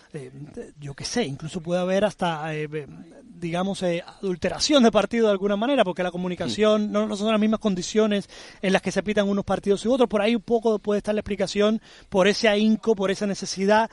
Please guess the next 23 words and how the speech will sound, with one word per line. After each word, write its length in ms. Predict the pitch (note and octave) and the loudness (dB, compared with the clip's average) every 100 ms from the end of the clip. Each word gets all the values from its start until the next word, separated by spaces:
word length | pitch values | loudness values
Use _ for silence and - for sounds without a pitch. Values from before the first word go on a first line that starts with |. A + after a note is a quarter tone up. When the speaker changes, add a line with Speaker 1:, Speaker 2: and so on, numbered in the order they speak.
| - | 0
Speaker 2:
De 120 | A#2+ | 6
la 80 | A#2+ | 6
Speaker 1:
de 120 | B2+ | 6
esperar 200 | B2+ D3 C3+ | 8 10 10
Speaker 2:
uniformidad, 260 | C3+ D#3 A2 - | 10 8 6 -2
Speaker 1:
la 0 | |
Speaker 2:
¿no? 160 | C3 E3 | 2 4
Speaker 1:
uniformidad, 560 | A3 G#3 G#3+ G#3+ G#3+ A#3+ | 4 2 0 2 4 6
de 60 | |
Speaker 2:
Mm. 20 | A#3+ | 4
Speaker 1:
esperar 280 | G3+ G#3 G3 | 2 0 0
todo 160 | G#3+ | -2
lo 60 | G#3 | -2
que 40 | |
fuera 200 | F3+ G#3 | -4 0
necesario 500 | G3+ F#3+ F#3+ G#3 A3+ - - _ _ | 0 0 -6 -4 -4 -8 -16 _ _
para 280 | G3 F#3 F3+ | 2 4 2
que 340 | - F3+ F3 F3 | -4 -4 -4 -6
se 160 | F3+ | -10
recuperaran 580 | E3+ E3 D#3+ F3+ G3+ F#3+ | -10 -8 0 2 4 2
de 60 | F#3 | -2
ese 160 | F#3 | -4
percance 580 | F3+ F3 G3+ F#3 E3+ | -6 -2 -2 -2 -8